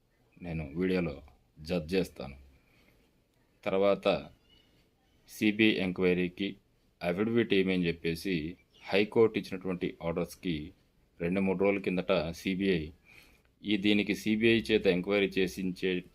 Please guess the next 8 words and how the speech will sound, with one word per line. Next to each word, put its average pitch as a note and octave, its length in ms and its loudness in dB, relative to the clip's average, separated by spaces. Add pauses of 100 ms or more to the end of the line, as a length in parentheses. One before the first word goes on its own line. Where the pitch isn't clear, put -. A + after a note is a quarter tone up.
చేపించేటటువంటి F2+ 1300 -2
స్థాయి G2 420 -2
కేసు F#2+ 440 -2
కాదు F2 540 0
అనేటటువంటి F2 800 -6 (300)
వివరణ F#2+ 280 2
ఇవ్వడం F2+ 280 0
జరిగింది. B1 380 -8